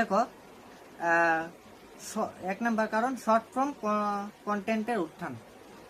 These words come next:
এই যে, যে কথাটা কিছুক্ষণ আগে বললাম, TikTok, Instagram রিলস এবং YouTube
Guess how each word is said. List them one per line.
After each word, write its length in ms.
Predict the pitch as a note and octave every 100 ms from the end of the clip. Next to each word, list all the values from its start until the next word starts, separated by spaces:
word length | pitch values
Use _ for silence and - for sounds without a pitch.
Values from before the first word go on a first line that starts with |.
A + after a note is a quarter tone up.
| F#3+
এই 60 | F3
যে, 80 | F#3+
যে 60 | G#3 G#3+
কথাটা 220 | G3 F3 F#3
কিছুক্ষণ 280 | F#3 F3+ E3+
আগে 100 | E3 D3+
বললাম, 220 | D3 F#3+ - - - - - -
TikTok, 420 | B3+ - - C4+ B3 B3
Instagram 400 | A3+ B3 A#3 A#3 F#3
রিলস 240 | G3+ D#3 - F3
এবং 140 | G3+ G3+ E3+
YouTube 280 | G3+ A#3+